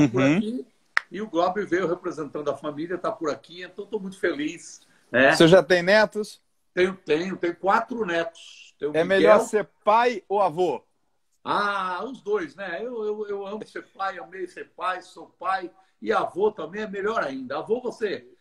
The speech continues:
Speaker 1: brinca com a molecada e depois deixa pra lá que o pai vai cuidar, o pai que vai ter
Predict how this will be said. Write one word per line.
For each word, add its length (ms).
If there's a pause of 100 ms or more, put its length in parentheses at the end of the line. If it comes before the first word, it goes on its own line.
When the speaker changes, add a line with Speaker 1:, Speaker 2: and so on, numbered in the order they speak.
(120)
Speaker 1:
brinca 360
com 100
a 60
molecada 560
e 40
depois 300
deixa 240
pra 180
lá 200
que 100
o 60
pai 240
vai 120
cuidar, 420
o 80
pai 220
que 100
vai 260
ter 260